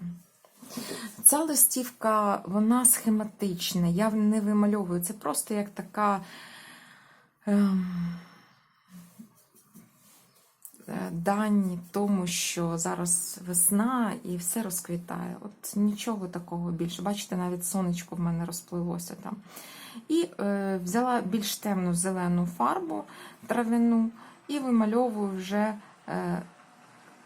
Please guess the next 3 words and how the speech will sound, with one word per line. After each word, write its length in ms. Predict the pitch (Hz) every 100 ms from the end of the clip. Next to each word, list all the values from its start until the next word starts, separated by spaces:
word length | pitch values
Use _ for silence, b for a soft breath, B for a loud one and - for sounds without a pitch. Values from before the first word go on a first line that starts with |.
| -
стебла 720 | - - - 269 262 220 185 175 - -
і 240 | 240 262 - - - 190
листя. 640 | 202 202 175 175 - 175